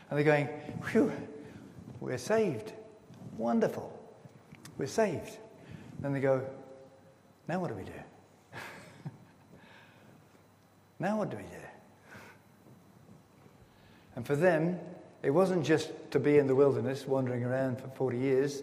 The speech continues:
That happened. But they had a goal, and their goal was to get to Jerusalem, to Mount Zion, and to be connected to God in the temple. And when we're saved by the death and resurrection of Christ, by his incarnation, his death and his resurrection,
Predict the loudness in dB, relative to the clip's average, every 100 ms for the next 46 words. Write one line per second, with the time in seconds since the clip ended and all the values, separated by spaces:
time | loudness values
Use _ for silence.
0 | 2 2 4 2 2 2 -4 -6 -10 -14
1 | -18 -20 -20 -20 -20 -16 -2 0 4 4
2 | 4 2 2 2 2 2 0 -2 2 4
3 | 6 6 8 8 8 6 2 -4 -2 0
4 | 2 0 0 -2 0 0 -2 -2 -2 -2
5 | -2 -4 -2 0 2 2 2 2 4 4
6 | 2 -2 -8 -14 -16 -18 -10 -4 -2 2
7 | 2 2 -2 -12 -6 -2 0 0 2 2
8 | 2 0 -2 -4 4 6 6 4 -4 -10
9 | -8 -4 -4 -2 -4 -4 -8 -10 -18 -20
10 | -20 -20 -20 -20 -20 -20 -20 -20 -20 -20
11 | -20 -20 -6 4 6 6 6 4 4 8
12 | 8 8 4 2 6 8 8 6 6 4
13 | 4 2 2 4 4 4 2 -4 2 2
14 | 2 0 2 4 4 4 4 4 4 2
15 | 0 -2 -2 6 6 6 2 0 4 4
16 | 6 4 2 -4